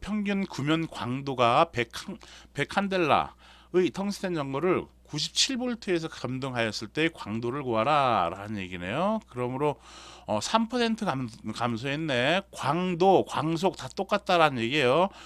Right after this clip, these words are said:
광도는 우리가 대문자 원래 I 칸델라, 소문자 I 칸델라로 쓰면 되는데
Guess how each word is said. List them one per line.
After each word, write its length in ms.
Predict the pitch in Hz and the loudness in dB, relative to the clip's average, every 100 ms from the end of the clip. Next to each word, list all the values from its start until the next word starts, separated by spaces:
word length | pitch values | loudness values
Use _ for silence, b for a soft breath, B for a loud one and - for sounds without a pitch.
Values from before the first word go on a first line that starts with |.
| B - | B -12
광도는 480 | - 147 175 190 | -2 0 2 2
우리가 400 | 185 151 170 170 | 2 2 2 2
대문자 600 | - 131 135 151 165 156 120 | 2 0 0 0 2 4 6
원래 320 | 120 131 131 | 2 2 0
I 360 | - 107 131 147 | 0 0 2 0
칸델라, 880 | - 170 165 156 156 160 139 101 - | -4 -8 -4 0 4 8 8 6 2
소문자 460 | - 175 175 165 151 | -6 -6 -6 -4 0
I 200 | 110 135 | 2 0
칸델라로 880 | 156 165 160 151 170 156 107 156 170 | -2 -4 -2 4 6 8 6 4 0
쓰면 320 | - 180 175 | 0 -6 -2
되는데 480 | 120 123 151 180 | 0 0 0 0